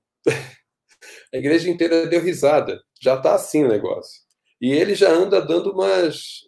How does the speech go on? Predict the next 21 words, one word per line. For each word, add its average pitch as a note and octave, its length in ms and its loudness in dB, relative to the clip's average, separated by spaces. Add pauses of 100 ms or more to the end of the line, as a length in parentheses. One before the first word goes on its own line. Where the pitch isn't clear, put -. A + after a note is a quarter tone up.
uns D#3 380 -6
tapas, - 680 0
né, A2+ 300 -8 (380)
no A2+ 140 -8
Bolsonaro, B2 640 0
ele - 180 2
que - 400 -2
ainda D3 360 2
sustenta - 540 -2
o B2+ 40 -12
Bolsonaro, A#2 580 -4 (220)
né? C3 240 -12 (720)
E B3 100 2
olha A3 160 6
que A3 100 -2
o G#3 40 4
meu G3 160 8
pastor D#3+ 400 2
é A#3 40 6
uma D4+ 120 -2
pessoa, G3+ 680 0